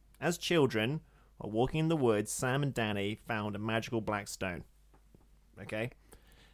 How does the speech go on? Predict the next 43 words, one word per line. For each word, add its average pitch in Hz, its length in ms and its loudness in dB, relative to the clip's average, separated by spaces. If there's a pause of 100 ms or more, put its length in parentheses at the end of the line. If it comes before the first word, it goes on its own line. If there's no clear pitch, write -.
In - 60 -8
the 110 60 0
present 170 320 8
day, 123 360 4 (400)
its - 160 -8
mystical 180 320 6
powers 160 300 4
are 139 40 2
revealed 139 380 8
to 147 100 4
Sam 110 480 0
after 127 200 0
he's 113 100 -2
hit 165 220 2
by 151 160 6
a 139 40 2
car 120 360 4
and 110 100 0
survives 120 440 2
the - 100 -8
accident 110 400 -6
through 117 160 -4
mysterious 156 600 0
and 139 120 -4
miraculous 120 500 -2
speedy 127 400 -2
recovery. 139 600 0 (180)
Sam 165 320 -2
reveals 185 320 4
to 220 80 -4
his 190 120 -2
wife, 135 360 4 (240)
Katie 131 260 -4
Rogers, 107 500 2 (360)
that 101 100 -6
he's 110 140 2
not 160 200 8
been 139 120 6
<laughs> - 20 0
writing 135 280 8
a 117 40 6
new 123 180 6
novel, 104 460 2